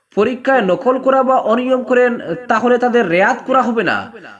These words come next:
চাকরির পরীক্ষায় বসে অনিয়মকারীদের বিরুদ্ধে বিধানসভায় সরকার একটি আইন প্রণয়ন করেছে। সেই মতে পরীক্ষায় নকল করা ব্যক্তিদের গ্রেফতার করার পাশাপাশি তাদের ঘরোয়া সম্পত্তি বাজেয়াপ্ত করার একটি দফা রাখা হয়েছে এই আইনে।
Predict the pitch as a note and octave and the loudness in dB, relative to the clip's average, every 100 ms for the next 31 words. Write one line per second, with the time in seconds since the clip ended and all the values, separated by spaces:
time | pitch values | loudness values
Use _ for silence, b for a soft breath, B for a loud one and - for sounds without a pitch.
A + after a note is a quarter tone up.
0 | _ - G#3 F#3+ B3 C4+ G#3 C4+ A#3+ C4 | _ -6 -4 -2 -4 -4 -4 -4 0 0
1 | C4 C4 C4+ B3+ G#3 B3 C4 C4 C4 B3+ | 0 0 -2 0 0 0 0 0 0 0
2 | B3 B3 B3 G#3+ B3 G3 A3 B3+ A#3 B3 | 0 -2 -4 0 0 0 0 -2 -2 -2
3 | A#3 A3 G3+ A#3+ A3+ A#3 A#3+ A#3+ - E3 | -2 -2 -4 -2 -2 -2 -4 -6 -2 -2
4 | B3 B3 B3+ B3+ B3 A#3+ A#3+ A#3+ A#3 - | -2 -4 -4 0 0 0 0 0 0 -6
5 | - A#3 - b b b b b - F#3 | -10 -14 -20 b b b b b -4 0
6 | A#3 C4 B3+ C4 C4+ C4 B3+ C4 A3+ G3 | 0 0 -2 -2 -2 -4 -2 -2 0 -2
7 | B3 B3+ C4 C4 B3 B3 A#3+ B3 F#3+ G3 | -2 -2 0 2 0 -2 0 0 0 -2
8 | G3 B3+ A#3+ A#3+ B3 A#3+ A#3 A#3 A3+ B2+ | -2 -2 -2 -2 -2 -2 -4 -4 -4 -6
9 | F#2+ - - A#2 - _ - F3 A3+ F#3+ | -8 -10 -20 -20 -20 _ -4 0 0 -2
10 | A2+ B2 F#3+ B3 C4 C#4 B3 C#4 - C4+ | -4 -2 -2 0 0 -2 -6 -8 -6 -4
11 | A3 A#3 B3 B3+ B3 B3 B3 B3 A#3 - | -2 -2 0 -2 -4 -2 0 -2 -4 -6
12 | A#3 G3+ G#3 B3 A#3+ B3+ A#3+ A#3 A#3 G#3 | -6 -4 -2 -2 -2 -2 0 -2 -2 -6
13 | A3+ G#3+ G#3+ C#3 - - | -4 -4 -4 -4 -8 -16